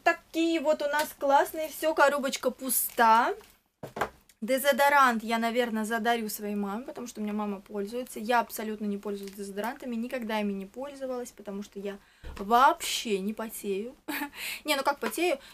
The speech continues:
Вот единственное, когда, а, потею, бывает, конечно, когда жарко, но просто у моего пота нет запаха.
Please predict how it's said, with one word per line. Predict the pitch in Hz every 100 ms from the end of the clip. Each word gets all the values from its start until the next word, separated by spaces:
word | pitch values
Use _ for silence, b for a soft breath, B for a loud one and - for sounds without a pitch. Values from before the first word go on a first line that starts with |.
| -
Вот | 233
единственное, | 262 294 359 277 254 240
когда, | 240 240 240 247 - -
а, | 226 - _ _ _ _
потею, | 247 - 427 330
бывает, | 220 240 208 -
конечно, | 220 214 -
когда | 196 190 214
жарко, | 208 196 202 196
но | 208 233
просто | 233 240 - 214
у | 208
моего | 202 208 220 233
пота | 220 320 226
нет | 220 226
запаха. | 202 185 196 - 214